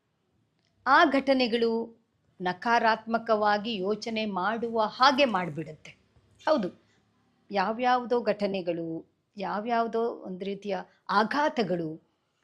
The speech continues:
ನಮ್ಮ ಸುತ್ತಲಿನ ಪರಿಸರ, ಇವು ಎಲ್ಲವೂ ಕೂಡ ನಮ್ಮಲ್ಲಿ ನಕಾರಾತ್ಮಕವಾದಂತಹ ಆಲೋಚನೆಗಳೇ ಹೆಚ್ಚು ಬರೋ ಹಾಗೆ ಮಾಡುತ್ತೆ. ಬಹಳ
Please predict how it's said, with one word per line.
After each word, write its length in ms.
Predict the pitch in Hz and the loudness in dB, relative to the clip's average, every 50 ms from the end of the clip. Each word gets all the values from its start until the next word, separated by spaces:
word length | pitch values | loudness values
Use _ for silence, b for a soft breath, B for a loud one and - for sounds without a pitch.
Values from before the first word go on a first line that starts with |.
| _ _ 233 | _ _ -4
ನಮ್ಮ 160 | 226 254 269 | -2 -2 -2
ಸುತ್ತಲಿನ 520 | 262 - 294 - - - 330 302 285 262 262 | -2 -4 -6 -4 -4 -2 0 2 2 0 0
ಪರಿಸರ, 580 | 262 - 214 208 247 247 240 - - 202 180 190 180 175 170 b b b b b _ - | -2 -2 -2 -2 -2 -2 -4 0 -2 0 2 2 0 0 -4 b b b b b _ -4
ಇವು 120 | 294 285 | -2 0
ಎಲ್ಲವೂ 720 | 294 233 190 202 208 247 277 285 302 311 277 269 294 269 | 0 0 0 0 0 0 0 2 4 2 4 2 -2 -6
ಕೂಡ 260 | - - 202 180 170 190 226 - - - | -6 -6 -6 -4 -2 -2 -4 -4 -6 -6
ನಮ್ಮಲ್ಲಿ 540 | 202 185 202 233 254 247 233 214 226 277 277 | -4 -4 -2 -2 -2 -2 -2 -2 -2 -4 -6
ನಕಾರಾತ್ಮಕವಾದಂತಹ 1600 | 220 185 175 - - 254 269 294 294 285 262 254 - 226 233 233 226 233 233 226 220 214 202 202 175 196 190 185 185 - 185 202 254 277 269 b b b b b - | -4 -6 -6 -6 -6 -6 -6 -4 -2 -4 -4 -4 -6 -6 -6 -6 -4 0 0 0 2 2 0 -2 -2 -6 -8 -8 -8 -10 -4 -2 -2 -2 -2 b b b b b 0
ಆಲೋಚನೆಗಳೇ 880 | 175 196 202 220 233 240 233 - 226 214 208 208 202 208 233 285 311 269 | 0 2 4 4 4 2 2 0 -6 -6 -6 -6 -4 -4 -4 -4 -4 -6
ಹೆಚ್ಚು 520 | 202 202 214 220 220 - _ - - 277 | -2 -2 -2 -2 -2 -8 _ -10 -8 -8
ಬರೋ 480 | 233 180 160 180 190 214 254 294 311 311 | -8 -4 -2 0 0 0 0 0 0 0
ಹಾಗೆ 400 | - - 226 190 175 156 196 208 | 0 0 0 -2 0 -2 -6 -8
ಮಾಡುತ್ತೆ. 480 | 196 170 139 139 139 135 - _ - _ _ _ _ _ _ _ 185 | -8 -8 -10 -12 -14 -16 -20 _ -20 _ _ _ _ _ _ _ -8
ಬಹಳ 220 | 208 202 277 302 | -2 2 6 6